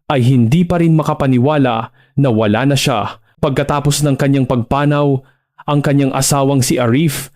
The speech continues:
ay bumalik sa Australia at nagsimula ng bagong buhay sa Melbourne.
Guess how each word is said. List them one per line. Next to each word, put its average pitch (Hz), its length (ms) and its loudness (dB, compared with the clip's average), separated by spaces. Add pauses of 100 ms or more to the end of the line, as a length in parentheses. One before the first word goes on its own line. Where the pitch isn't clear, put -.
(320)
ay 143 100 0
bumalik 139 460 0
sa - 160 -2
Australia 135 840 -2 (320)
at 131 240 -4
nagsimula 123 760 0
ng 107 260 0
bagong 123 380 0
buhay 131 500 0
sa - 160 -2
Melbourne. 107 720 0